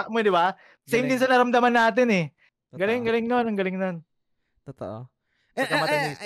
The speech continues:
Speaker 1: Sayori.
Speaker 2: ang, ang galing din nito kasi ng ano, ng sa Doki Doki Litera-, Literature Club, kung di nyo pa siya nalalaro, ah, merong mga part dito na, eh, pa, eh, eh, leka lang, le-, le-, let me back up. Kasi nga visual novel siya,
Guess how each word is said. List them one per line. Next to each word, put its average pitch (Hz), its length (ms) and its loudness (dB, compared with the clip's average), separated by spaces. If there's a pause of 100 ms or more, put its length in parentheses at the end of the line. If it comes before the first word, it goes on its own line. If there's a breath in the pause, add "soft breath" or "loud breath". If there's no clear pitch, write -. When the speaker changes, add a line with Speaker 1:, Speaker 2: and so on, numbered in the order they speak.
Speaker 1:
Sayori. 254 240 -8
Speaker 2:
ang, 165 80 -18
ang 233 100 -10
galing 277 220 0
din 269 160 -6
nito 247 160 -4
kasi 220 160 -2
ng 214 160 -10
ano, 170 160 -8
ng 170 160 -10
sa 165 160 -6
Doki 165 240 -4
Doki 151 260 -6
Litera-, 143 460 -12
Literature 147 420 -12
Club, 131 220 -14
kung 165 160 -8
di 160 160 -10
nyo 160 80 -12
pa - 80 -14
siya 156 160 -12
nalalaro, 135 500 -8
ah, 156 220 -6
merong 180 320 -6
mga 190 160 -4
part 170 180 -4
dito 165 300 -8
na, 151 240 -8 (720)
eh, - 160 -20
pa, 208 160 -10 (160)
eh, 175 220 -18
eh, 202 240 -18
leka 196 200 -6
lang, 160 140 -8 (160)
le-, 190 220 -6
le-, 220 100 -4
let 233 160 -4
me 214 300 -8
back 143 240 -8
up. 127 160 -14 (420)
Kasi 233 160 -8
nga 302 140 -2
visual 240 260 -2
novel 165 380 -2
siya, 139 240 -6